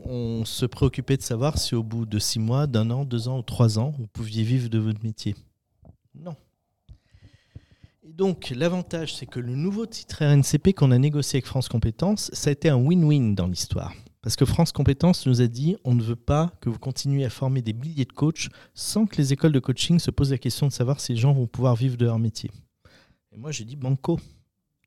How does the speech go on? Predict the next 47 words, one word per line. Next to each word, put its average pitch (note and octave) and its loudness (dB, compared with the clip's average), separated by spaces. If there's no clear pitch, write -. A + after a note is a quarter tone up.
Il A2 -2
faut - -4
qu'on A2 2
arrête C#3 0
de A#2+ -2
former B2 -2
des A2 -8
milliers A2+ -10
de - -20
coachs - -4
sans - -4
jamais C#3 -2
se - -8
poser B2 -6
de - -20
questions. - -14
Et A#2 -6
donc F#3+ 4
maintenant, D3+ 2
dans C3+ 4
le B2 6
titre - -4
R B2+ 2
N A#2+ 2
C - -6
P, F#3 -4
il B2 -6
y B2+ 0
a B2+ 0
un A#2 -2
dossier A#2 -8
d'installation. B2 -12
Et - -8
donc F3+ 4
ça D3+ 6
veut C#3+ 8
dire C#3+ 6
qu'il A2 6
y C3 -8
a D#3+ -2
des C#3 -2
gens B2 4
qui G#2 -8
se - -2
forment D#3 4
au C3 6
coaching, A#2 2